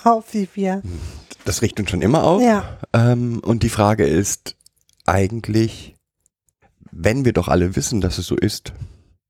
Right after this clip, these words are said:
Speaker 1: Hm. Warum be-, begegnen wir dem nicht?
Speaker 2: Warum begegnen?
Speaker 1: Weil
Speaker 2: Genau.
Speaker 1: es würde ganz vieles vereinfachen. So.
Speaker 2: Ja.
Speaker 1: Hm.
Speaker 2: Und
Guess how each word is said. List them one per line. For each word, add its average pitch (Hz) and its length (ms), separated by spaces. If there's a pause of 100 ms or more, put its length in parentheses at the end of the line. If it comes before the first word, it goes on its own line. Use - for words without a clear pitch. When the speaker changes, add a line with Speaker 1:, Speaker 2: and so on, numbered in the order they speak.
(140)
Speaker 1:
Hm. 208 300 (500)
Warum 196 320
be-, 196 180 (240)
begegnen 208 520
wir 190 140
dem 196 260
nicht? 202 260 (200)
Speaker 2:
Warum 101 240
begegnen? 196 300
Speaker 1:
Weil - 140
Speaker 2:
Genau. 73 420 (240)
Speaker 1:
es 254 320
würde 214 200
ganz - 280
vieles 196 340
vereinfachen. 190 800 (320)
So. 208 140
Speaker 2:
Ja. - 180 (360)
Speaker 1:
Hm. 214 120
Speaker 2:
Und 117 300